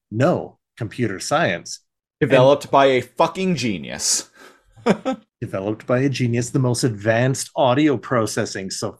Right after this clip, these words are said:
Speaker 1: software.
Speaker 2: Yeah.
Speaker 1: And so when I bring it to these, um, the owners of all of that, these, like, mega
Speaker 2: Like,
Speaker 1: companies.
Speaker 2: I,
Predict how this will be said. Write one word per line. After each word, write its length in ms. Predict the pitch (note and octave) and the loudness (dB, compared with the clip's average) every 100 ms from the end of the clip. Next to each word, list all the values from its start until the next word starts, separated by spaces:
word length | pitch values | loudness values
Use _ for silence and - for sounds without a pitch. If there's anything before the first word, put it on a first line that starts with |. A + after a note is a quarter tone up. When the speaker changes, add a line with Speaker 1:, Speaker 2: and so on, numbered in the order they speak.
| - | -14
Speaker 1:
software. 800 | - F2+ - G2 F2 F2+ A#2+ - _ _ _ _ _ | -8 -8 -8 -14 -14 -12 -12 -16 _ _ _ _ _
Speaker 2:
Yeah. 180 | F#2 D#2+ - _ _ _ _ _ _ _ _ _ _ _ _ | -8 -8 -12 _ _ _ _ _ _ _ _ _ _ _ _
Speaker 1:
And 140 | C#3+ | -6
so 120 | B2 C#3 | -2 0
when 140 | C3+ | 2
I 80 | B2 | 2
bring 260 | A#2 C3+ | 0 0
it 160 | D#3+ - | -2 -4
to 100 | - | -8
these, 680 | G#2+ A2 G#2+ G2+ F#2+ - - - | -4 0 0 0 -2 -8 -10 -16
um, 320 | G2+ F2+ E2+ _ _ _ _ _ _ C3+ | -16 -16 -20 _ _ _ _ _ _ -10
the 380 | A#2+ A2 G#2 - | -4 -4 -4 -4
owners 640 | A#2+ D3 C#3+ A2 G#2+ - | 0 2 2 0 -2 -6
of 420 | - A#2 G2 - _ _ | -4 -6 -6 -12 _ _
all 220 | A#2 F#2+ | -6 -6
of 100 | F#2+ | -8
that, 260 | F#2 F#2 G2+ | -10 -10 -6
these, 220 | B2+ A#2 | -6 -4
like, 180 | A2+ F#2+ | -6 -6
mega 520 | G#2 G#2+ A2 A2+ F#2+ - _ _ _ - | -6 -4 0 0 -2 -8 _ _ _ -6
Speaker 2:
Like, 160 | A#2+ - | -6 -4
Speaker 1:
companies. 580 | F#2 F2 E2 - - _ _ _ _ _ _ - | -8 -10 -12 -12 -12 _ _ _ _ _ _ 0
Speaker 2:
I, 600 | B2 - A#2 A#2 G2 | 0 2 2 2 0